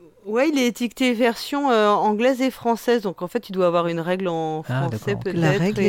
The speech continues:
Speaker 3: est en
Speaker 1: euh,
Speaker 3: français, ouais, ouais,
Speaker 2: Hmm.
Speaker 3: tout
Speaker 1: mais
Speaker 3: à
Speaker 1: pour moi,
Speaker 3: fait.
Speaker 1: il est plus trouvable, euh, enfin, il est trouvable
Speaker 2: Non,
Speaker 1: qu'en
Speaker 2: je crois
Speaker 1: occasion
Speaker 2: pas, ouais.
Speaker 1: actuellement,
Speaker 2: Hmm.
Speaker 1: quoi.
Speaker 3: Certainement, oui, mais
Speaker 1: J-,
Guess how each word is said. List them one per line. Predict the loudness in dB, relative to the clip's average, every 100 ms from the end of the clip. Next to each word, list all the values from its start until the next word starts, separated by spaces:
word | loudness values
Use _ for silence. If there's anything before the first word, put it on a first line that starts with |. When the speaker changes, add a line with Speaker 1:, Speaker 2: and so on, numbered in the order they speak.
| 0
Speaker 3:
est |
en | -4
Speaker 1:
euh, |
Speaker 3:
français, | -6 -8 -8 -4 -2 -2
ouais, | 0 0
ouais, | 0 -4
Speaker 2:
Hmm. | -6
Speaker 3:
tout | -4
Speaker 1:
mais |
Speaker 3:
à |
Speaker 1:
pour | 2 2
moi, | 4
Speaker 3:
fait. | 6
Speaker 1:
il |
est | 4
plus | 2 -2
trouvable, | -6 -4 -2 2 2 2
euh, | 0 0 0 -2 -4 -8
enfin, | -10 -6
il | -4
est | -4
trouvable | 0 0 2
Speaker 2:
Non, |
Speaker 1:
qu'en | 0
Speaker 2:
je | 0
crois | 0
Speaker 1:
occasion | 2 2
Speaker 2:
pas, | 4
ouais. | 0
Speaker 1:
actuellement, | -2 -4 -2 -4
Speaker 2:
Hmm. | -4
Speaker 1:
quoi. | -2
Speaker 3:
Certainement, | -2 0 0 2 2 2
oui, | 2 2 -4 _ _ _ _ _ -6
mais | -2 0 0 -2 -4 -6 -8
Speaker 1:
J-, | -10 -8